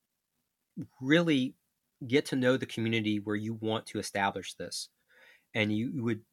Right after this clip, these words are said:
probably wanna start to talk to a lot of parents who would send their students to the school and, and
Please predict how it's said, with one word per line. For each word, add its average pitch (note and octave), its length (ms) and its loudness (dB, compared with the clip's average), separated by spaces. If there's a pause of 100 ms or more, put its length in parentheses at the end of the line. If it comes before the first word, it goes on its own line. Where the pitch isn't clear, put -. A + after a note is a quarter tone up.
probably C3 460 4
wanna A2+ 260 0
start A2 380 -2 (120)
to - 80 -10
talk A2+ 380 0 (120)
to G2+ 400 0 (840)
a B2+ 100 0
lot A2+ 340 2
of G2+ 60 -12 (460)
parents C#3 720 4 (400)
who B2 100 0
would A2+ 140 -2
send F#3+ 300 2
their A#2+ 120 4
students G2+ 440 -6
to - 140 -6
the G2+ 100 -6
school G#2+ 580 -4
and, A2+ 280 -6
and G2+ 380 -6